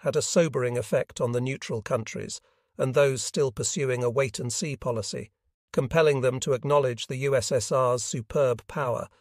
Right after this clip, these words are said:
and the inevitable defeat of Nazi Germany. It is common knowledge that news of the Nazi debacle at Stalingrad prompted jubilation around the world.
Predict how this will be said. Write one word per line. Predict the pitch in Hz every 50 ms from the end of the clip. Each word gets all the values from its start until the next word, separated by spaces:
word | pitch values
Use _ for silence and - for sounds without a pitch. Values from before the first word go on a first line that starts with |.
| _ _ _ -
and | 131 127
the | 131 135 131
inevitable | 135 147 147 - 135 - 139 117 127 120
defeat | 110 135 117 - - 202 143 113 - 127
of | 113 127
Nazi | 131 131 - - - - 120 110
Germany. | - 147 139 131 123 - - - - - _ _ _ _ _ _ _ _ _ _ _ _ _ _ _ _ _ -
It | 165 143 -
is | 151 135
common | - - 185 180 165 147 143 143
knowledge | 170 170 143 123 117 104 - -
that | 139 131 -
news | 151 156 165 160 151 123 151
of | 139 117
the | 143 131
Nazi | 139 143 143 - - - - 127
debacle | 110 127 107 147 143 143 127 - - 123 120
at | 127 -
Stalingrad | - - - 151 143 135 123 120 123 - 123 113 110 110 - -
prompted | - - 143 135 - - 131 110 104 -
jubilation | - 156 147 127 143 135 143 156 156 - - - 117 110
around | 113 117 127 123 117 113 107
the | 117
world. | 113 113 127 127 - - - - -